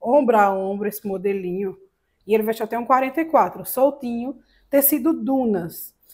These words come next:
Olha, gente, que lindo também, ó. Tem esse modelinho aqui, fica de trinta reais pra atacado. Olha, gente, esse aqui também vende bastante.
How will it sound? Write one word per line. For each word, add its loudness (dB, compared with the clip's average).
Olha, 2
gente, -6
que -8
lindo -6
também, -4
ó. -12
Tem -8
esse -10
modelinho -6
aqui, -12
fica -4
de -4
trinta 2
reais 4
pra 6
atacado. -2
Olha, -2
gente, -6
esse 2
aqui 4
também 0
vende 4
bastante. 2